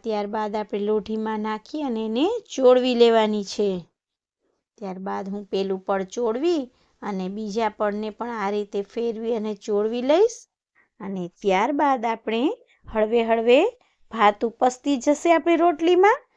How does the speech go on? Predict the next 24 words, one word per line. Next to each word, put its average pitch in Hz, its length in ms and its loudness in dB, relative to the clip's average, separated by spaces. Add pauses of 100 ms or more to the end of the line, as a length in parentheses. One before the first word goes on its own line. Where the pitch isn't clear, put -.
(280)
તમે 208 220 -4
જોઈ 214 300 -2
શકો 240 360 0
છો 349 140 4 (360)
સરસ 233 400 0 (100)
ઝીણી 254 380 0
એવી 240 260 0
ભાત 233 320 -2
ઉપસે. 370 280 0 (360)
ત્યારબાદ 226 500 0
આપણે 220 300 -2
એને 233 180 -2 (140)
ગેસમાં 262 520 2 (120)
ચીપિયાના 220 640 0
મદદ 226 400 0
વડે 254 240 4 (540)
ફેરવી 233 340 6
લેવાની 247 540 4
છે 302 100 -2
અને 294 280 4 (580)
ચોળવી 240 400 4
લેવાની 214 560 -2
છે. 226 180 -4
આથી 202 380 -6